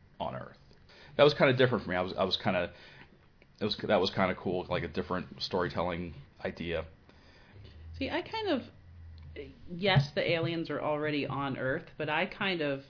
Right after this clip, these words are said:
Speaker 2: saw a connection to the original Superman movie, which, forgive me, I haven't seen it in a million years, but,
Speaker 1: Mm.
Speaker 2: um, the, there's, like, three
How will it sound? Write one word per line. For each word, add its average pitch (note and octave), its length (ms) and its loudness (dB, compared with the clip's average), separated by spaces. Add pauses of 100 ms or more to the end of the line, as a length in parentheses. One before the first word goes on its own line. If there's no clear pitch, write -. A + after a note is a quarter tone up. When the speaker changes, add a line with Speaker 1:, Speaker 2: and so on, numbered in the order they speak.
(560)
Speaker 2:
saw E3 260 0
a C#3+ 40 -4
connection D3+ 600 -2
to C3 420 -2 (1200)
the C3+ 500 2
original E3+ 760 -2 (360)
Superman G#3 440 -2
movie, G3+ 300 -2
which, C3+ 280 -2
forgive C3+ 360 -4
me, D3+ 320 -4
I B2 80 -4
haven't C3+ 220 -4
seen C3+ 180 -2
it - 140 -2
in B2 320 -4
a C#3 60 -8
million B2+ 440 -2
years, C3+ 420 -2
but, A#2 240 -2 (640)
Speaker 1:
Mm. - 60 -8
Speaker 2:
um, A#2 380 -4 (2500)
the, B2+ 420 0 (140)
there's, C3 220 -2
like, B2 240 -6
three C#3+ 560 -2